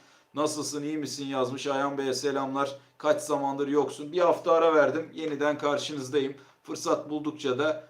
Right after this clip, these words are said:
karşınızda olmaya çalışıyorum ama at yarışlarını her gün yarış günleri V I P ailesinde dostlarımla paylaşıyorum sevgili dostlar. Ama mümkün oldukça da YouTube'da da sizlerin karşısına, bizi biz yapan dostların karşısına da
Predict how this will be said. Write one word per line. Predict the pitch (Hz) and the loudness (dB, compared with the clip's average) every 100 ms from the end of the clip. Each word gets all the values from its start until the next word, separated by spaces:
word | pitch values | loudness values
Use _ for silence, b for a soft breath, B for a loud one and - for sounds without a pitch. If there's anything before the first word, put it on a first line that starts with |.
| _ | _
karşınızda | - 147 123 135 127 127 | -4 -2 -2 -6 -6 0
olmaya | 143 135 143 147 | 0 0 -2 -2
çalışıyorum | 143 131 127 135 127 | -4 -4 -2 -2 -2
ama | 147 113 | -4 -4
at | 139 151 - | 0 0 2
yarışlarını | 139 135 123 135 127 117 | -2 0 -4 -2 -2 -4
her | 110 151 165 | 0 2 2
gün | 131 143 165 b b _ | 2 -6 -8 b b _
yarış | 113 135 147 - | -2 0 -2 -6
günleri | 135 120 120 110 | -8 -6 -6 -6
V | 117 | -4
I | 131 135 127 | -2 0 0
P | 151 139 | 0 0
ailesinde | 123 120 - 123 139 139 | 0 -2 -4 -4 -4 -2
dostlarımla | 131 117 123 113 110 147 147 B B - | -4 -4 -6 -6 -4 -4 -6 B B -8
paylaşıyorum | 139 131 131 127 139 120 104 | -2 0 0 -2 -2 -2 -4
sevgili | 110 107 104 101 | -10 -10 -8 -8
dostlar. | 104 98 143 143 - b b | -8 -8 -6 -6 -8 b b
Ama | 143 135 127 | -8 -6 -4
mümkün | 139 147 151 | -4 -4 -4
oldukça | 139 131 120 - 123 | -2 -2 -4 -4 -2
da | 135 | 0
YouTube'da | 135 139 147 139 123 117 | 0 0 -2 -4 -8 -4
da | 135 | -4
sizlerin | 127 127 120 123 127 | -4 -8 -4 -2 -2
karşısına, | - 117 - - 120 139 - B B _ _ - | -2 -4 -4 -8 -6 -6 -6 B B _ _ -10
bizi | 131 123 160 | -8 -6 -6
biz | 160 143 | -6 -2
yapan | 139 127 147 151 | 0 2 2 2
dostların | 139 131 127 139 143 | 2 -2 -2 -4 -4
karşısına | 131 123 - - 113 113 | -2 -4 -4 -10 -8 -4
da | 151 - | -4 -6